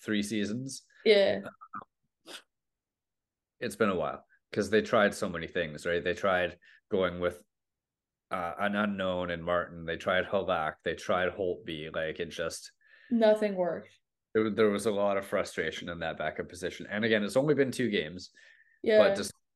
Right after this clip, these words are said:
Speaker 1: has looked really solid. And there was, I remember one, one of the games he started, I can't remember if it was Florida. It might have been Florida, where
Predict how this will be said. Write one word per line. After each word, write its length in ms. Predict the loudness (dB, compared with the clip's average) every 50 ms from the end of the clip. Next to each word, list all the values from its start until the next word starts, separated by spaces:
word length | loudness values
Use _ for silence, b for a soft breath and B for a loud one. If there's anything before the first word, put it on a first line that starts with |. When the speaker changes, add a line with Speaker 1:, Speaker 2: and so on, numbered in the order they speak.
| _ 2
Speaker 1:
has 200 | 2 2 4 4
looked 260 | 2 2 2 0 -8 -18 _ _ -6
really 360 | -2 2 4 4 4 4 2
solid. 440 | 0 0 0 2 2 2 2 0 0
And 120 | -2 -2
there 80 | 0 0
was, 160 | 0 0 -2
I 140 | -4 -4 -6
remember 320 | -4 -4 -2 0 2 4
one, 400 | 4 4 2 0 0 0 -2 -6 -8 -10 -12 _
one 280 | -10 -4 0 0 2 2
of 80 | 2 0
the 60 | 0
games 320 | -2 -2 -2 -2 -4 -8
he 140 | -8 -10 -10
started, 540 | -10 -4 -2 0 0 2 0 0 -2 -4 -8 b b b b b b b b b b _ _ _ _ _ _ _
I 80 | -10 -8
can't 280 | -2 0 0 0 2 0
remember 320 | -2 -2 -2 0 0 0
if 240 | 0 -2 -6 -4 -4
it 120 | -4 -4
was 300 | -2 -4 -4 -6 -6 -10 -14 -18 -20 -20 -20 -20 -12
Florida. 640 | -6 -2 0 2 4 4 4 2 2 0 -2 -2
It 100 | -4 -2
might 100 | -2 -2
have 100 | -2 0
been 120 | -2 -4 -6
Florida, 380 | -6 -4 0 0 2 2 2 0
where 440 | 0 0 0 0 2 0 -2 -4